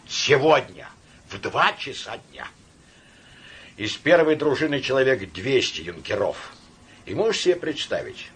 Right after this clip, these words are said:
прекрасно одеты, в попахах, в валенках, из пулемётной команды. Привёл их полковник Найтурс. "А, наш, наш!" — вскричал Николка. "Погоди-ка, он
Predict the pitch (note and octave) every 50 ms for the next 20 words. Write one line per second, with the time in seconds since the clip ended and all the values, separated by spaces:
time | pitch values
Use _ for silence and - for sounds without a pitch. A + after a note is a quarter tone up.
0 | - - - - F2+ F#2 - - D3 F3+ G3 - - F3 E3+ B2+ F2+ - - -
1 | D#3+ G3 G3+ - - G#2+ - - - - F#2+ G2 - - - F3 G#3+ G#3 - -
2 | - - - F#3 F3+ - E2 E2 A2+ E3+ B3 D4+ D#4 D4+ C#4 A#3 F#3+ - - -
3 | - - - - - - _ _ _ _ _ - - D#3+ - - - - D3 C#3
4 | C3+ D#3 G#3+ B3 - - F3+ E3 - - F#2+ - E2+ - - - - F2+ - -
5 | - - - _ - - - _ - - - - - - - - - A2 A2+ D3+
6 | D#3 C#3+ B2+ - - B2 A#2 G2+ - C#3 C#3 B2 A#2+ B2 A#2+ - - G2+ A#2 A#2
7 | A2 - - - D3 C#3+ - - - - - - - - _ _ - - - -
8 | - _ - - - - - - - - C4+ C#4 C#4 C4 A#3 G3+ F3 D3 B2 G#2
9 | - - - - _ - - - _ _ _ _ - G3+ D4+ D#4 D#4 C#4+ B3+ A#3
10 | G#3+ - - - - - _ - C4 D#4+ D#4+ D#4 D4 B3 F3 - - - - -
11 | - - - C#3 D3 C3+ - B2+ A#2+ G#2+ G2 G#2+ - - - E2+ D2+ - - -
12 | - - - - - - - - C3+ D3 E3+ F3 E3 D3 - A#2+ G2+ F2 - -
13 | - - - - - _ - C3+ D#3 D#3+ D#3 D3+ D3